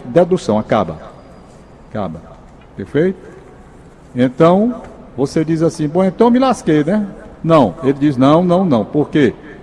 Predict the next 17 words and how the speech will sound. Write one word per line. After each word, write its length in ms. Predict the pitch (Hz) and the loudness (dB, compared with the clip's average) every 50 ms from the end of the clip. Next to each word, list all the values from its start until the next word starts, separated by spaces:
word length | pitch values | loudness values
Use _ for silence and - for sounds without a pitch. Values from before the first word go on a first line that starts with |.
| - - - | -20 -16 -12
Porque 420 | - 123 - - 143 143 139 135 - | -10 -10 -6 -2 -2 0 0 -2 0
eu 160 | 147 139 151 | 2 2 2
vou 180 | 131 - 151 175 | 2 2 0 0
mudar 280 | 165 151 151 127 156 180 | 0 0 0 2 2 2
a 60 | 190 | 4
alíquota. 640 | 180 170 175 190 190 180 - 131 117 - - 92 - - - - - - - - - - - - - - - - - | 4 4 2 2 2 2 0 -2 0 -2 -6 -8 -8 -10 -16 -20 -20 -20 -20 -20 -20 -20 -20 -20 -20 -20 -14 -6 -6
Então, 280 | 110 - - 185 190 | -6 -2 0 2 2
na 120 | 190 190 185 | 2 2 2
medida 300 | 180 185 185 185 170 170 | 2 2 2 0 0 -2
que 100 | - 175 | 0 0
eu 80 | 170 156 | 0 0
mudar 300 | 151 147 147 135 143 135 | 0 0 0 2 2 2
a 40 | 131 | 4
alíquota, 600 | 123 120 117 123 135 123 - 190 185 - 226 254 247 - - - - - - - - - - - - - - - - - - - - - - - | 4 4 4 2 2 2 -2 -2 0 0 -2 -2 -4 -8 -14 -20 -20 -20 -20 -20 -20 -20 -20 -20 -20 -20 -20 -20 -20 -20 -20 -20 -20 -20 -2 2
eu 160 | 131 160 160 | 4 4 4
vou 180 | 120 160 202 196 | 4 4 4 4
diminuir 800 | 156 170 190 196 208 214 202 196 175 165 175 190 220 254 254 | 4 2 0 2 2 4 4 4 4 4 6 6 4 4 2